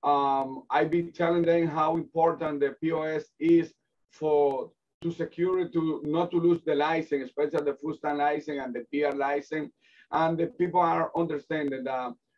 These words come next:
we have to move forward with the technologies. So now it's more easy. That's why I'm asking for if we, we can bring that program to work with the bodegas, because, um, a lot of bodegas, they already has a P O S,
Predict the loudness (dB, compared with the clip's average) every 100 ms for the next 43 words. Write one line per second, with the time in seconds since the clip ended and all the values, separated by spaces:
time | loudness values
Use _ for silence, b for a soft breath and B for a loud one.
0 | 0 2 2 0 -4 -4 2 2 4 2
1 | 0 -2 -6 -6 -4 -2 -2 -4 -10 -16
2 | _ _ _ -2 0 2 4 4 2 -2
3 | -4 -4 -2 -2 -2 -2 -6 -6 -6 -4
4 | -4 -2 -2 0 -2 -2 -2 -2 -4 -4
5 | -6 _ _ _ 0 2 2 2 0 0
6 | 0 0 -2 -2 -2 -2 -2 -2 0 0
7 | -4 -6 -4 0 2 0 -2 0 2 0
8 | 0 -4 -8 -8 -4 -4 -6 -12 _ _
9 | _ -2 0 0 -2 -6 -8 -6 0 2
10 | 4 2 2 0 0 -2 -6 _ _ 2
11 | 4 6 4 2 2 -2 -4 -4 -4 2
12 | 4 4 4 2